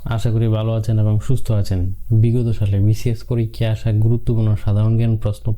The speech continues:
পার্ট টু-তে আপনাদের সবাইকে স্বাগত জানাচ্ছি, যা যে কোনো প্রতিযোগিতামূলক পরীক্ষার জন্য খুবই গুরুত্বপূর্ণ। চলুন দেখে নিই প্রশ্নগুলো। দাপ্তরিক কোন শব্দটি ইংরেজি ভাষা থেকে এসেছে?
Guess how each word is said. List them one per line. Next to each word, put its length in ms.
পার্ট 260
টু-তে 320
আপনাদের 360
সবাইকে 420
স্বাগত 240
জানাচ্ছি, 580
যা 220
যে 220
কোনো 220
প্রতিযোগিতামূলক 840
পরীক্ষার 420
জন্য 220
খুবই 220
গুরুত্বপূর্ণ। 680
চলুন 280
দেখে 180
নিই 160
প্রশ্নগুলো। 640
দাপ্তরিক 600
কোন 200
শব্দটি 600
ইংরেজি 340
ভাষা 260
থেকে 220
এসেছে? 420